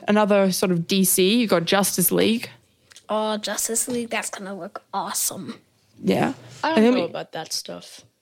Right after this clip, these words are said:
Speaker 1: You're not
Speaker 3: Like
Speaker 1: too sure?
Speaker 3: Uh, I don't
Speaker 2: It does look
Speaker 3: Nah.
Speaker 2: kinda sketchy.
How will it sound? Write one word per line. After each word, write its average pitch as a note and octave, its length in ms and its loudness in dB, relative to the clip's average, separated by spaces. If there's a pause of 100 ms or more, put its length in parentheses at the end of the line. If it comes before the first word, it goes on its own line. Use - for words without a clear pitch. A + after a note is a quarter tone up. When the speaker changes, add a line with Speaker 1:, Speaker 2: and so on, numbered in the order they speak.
(320)
Speaker 1:
You're B3 100 2
not C4+ 100 4
Speaker 3:
Like C4+ 60 2
Speaker 1:
too C#4 120 4
sure? C4+ 320 4 (2250)
Speaker 3:
Uh, A3+ 200 -2 (760)
I C4 80 0
don't F#4 160 -2
Speaker 2:
It B3+ 140 -4
does D#4+ 340 2
look D#4 120 0
Speaker 3:
Nah. G3+ 60 -4
Speaker 2:
kinda B3 280 0
sketchy. G3+ 680 -2